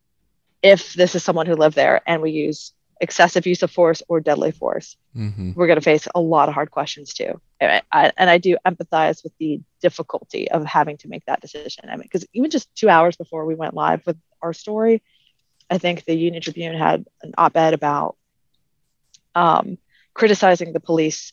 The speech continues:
Speaker 1: forcing entry into the Little Italy apartment with a,
Speaker 2: Mm-hmm.
Speaker 1: where a middle-aged woman, uh, for an eviction, in which they did wind up using deadly force.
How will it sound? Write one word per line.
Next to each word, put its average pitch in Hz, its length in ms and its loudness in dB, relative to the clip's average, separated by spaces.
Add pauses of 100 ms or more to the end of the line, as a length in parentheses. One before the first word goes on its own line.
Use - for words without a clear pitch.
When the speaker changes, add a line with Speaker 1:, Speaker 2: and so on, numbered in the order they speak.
(360)
Speaker 1:
forcing 233 380 2
entry 156 380 -2
into 165 220 -6
the 160 120 0
Little 160 240 2
Italy 156 480 0 (480)
apartment 160 520 0 (240)
with 104 180 -6
a, 160 40 -2
Speaker 2:
Mm-hmm. 156 60 -8 (120)
Speaker 1:
where 160 140 0
a 160 40 0
middle-aged 156 400 2
woman, 156 320 -10
uh, - 220 0 (100)
for 190 120 0
an 180 60 2
eviction, - 440 -8
in 160 80 -18
which - 360 -12
they 160 100 -2
did 151 200 -2
wind 143 240 -4
up 143 100 -6
using 151 280 -16
deadly 147 300 -8
force. - 440 -18